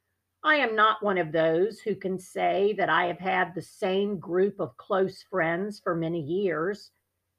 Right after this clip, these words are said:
However, I was fortunate enough to have important relationships that spanned each stage of my life. My very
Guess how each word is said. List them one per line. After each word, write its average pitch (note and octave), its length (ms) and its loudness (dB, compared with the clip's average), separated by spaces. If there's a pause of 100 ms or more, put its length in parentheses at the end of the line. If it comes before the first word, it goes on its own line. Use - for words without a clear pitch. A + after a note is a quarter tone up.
(380)
However, B3+ 600 6
I A#3 140 4
was A#3 340 -2
fortunate D4+ 560 -4
enough F3+ 480 0 (600)
to A#3+ 120 -6
have C4 480 0
important F#3 640 -2
relationships F3 1080 -4 (420)
that F3+ 180 -4
spanned F#3 680 -2 (100)
each C4 440 -12 (100)
stage E3 760 -2 (100)
of D3+ 200 -8
my D#3 180 -2
life. C3+ 440 -4 (1800)
My C4 220 4
very D4 560 0